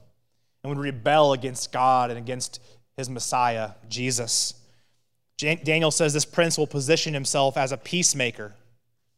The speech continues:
by initiating a seven-year peace treaty, but he'll break it within three and a half years by committing what Daniel names as an abomination, an abomination which causes desolation.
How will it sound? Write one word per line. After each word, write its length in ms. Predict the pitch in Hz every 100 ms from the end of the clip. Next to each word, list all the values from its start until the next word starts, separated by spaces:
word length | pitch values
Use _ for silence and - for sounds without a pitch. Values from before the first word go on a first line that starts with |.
| _ _ _ _ -
by 140 | 143
initiating 560 | 139 151 160 156 151 143
a 60 | 139
seven-year 500 | - 156 156 147 143
peace 320 | - 147 -
treaty, 460 | - 123 110 113 - _ _ _ _ _ -
but 100 | 151
he'll 100 | 139
break 400 | 123 151 160 151
it 100 | 139
within 340 | 127 143 135
three 220 | 139 143
and 80 | 143
a 60 | 120
half 340 | 139 143 139
years 180 | 131 123
by 160 | 127
committing 360 | 123 139 139 135
what 200 | 131 131
Daniel 300 | 135 143 139
names 340 | 131 135 131
as 220 | 131 120 - - - -
an 80 |
abomination, 800 | 139 117 139 156 147 147 156 147 -
an 360 | 135 131 -
abomination 800 | 143 143 156 160 143 156 160 180
which 200 | 147 131
causes 480 | - - 151 131 123
desolation. 800 | 101 135 127 120 104 104 - 101